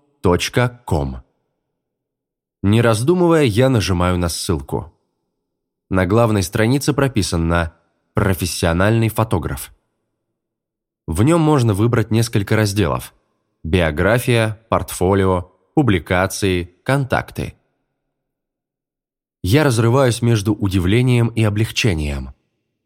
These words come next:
Даниэль Маркьюзо жив. Тони не осуществил свою угрозу. У меня в ушах до сих пор стоит его гневный голос, а перед глазами –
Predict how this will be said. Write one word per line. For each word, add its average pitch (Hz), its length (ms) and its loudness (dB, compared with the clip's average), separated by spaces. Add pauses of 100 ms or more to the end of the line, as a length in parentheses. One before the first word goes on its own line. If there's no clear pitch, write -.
Даниэль 101 560 0
Маркьюзо 98 720 -2
жив. 95 560 -4 (800)
Тони 123 320 2
не 98 140 2
осуществил 117 680 -2
свою 98 340 -2
угрозу. 92 560 -2 (1080)
У 90 80 0
меня 135 260 2
в 131 40 2
ушах 127 320 0
до 110 80 0
сих 107 220 -2
пор - 200 -2
стоит 92 300 -2
его 85 200 -2
гневный 90 480 -2
голос, 82 480 -4 (500)
а 80 120 -6
перед 98 260 0
глазами – 98 640 0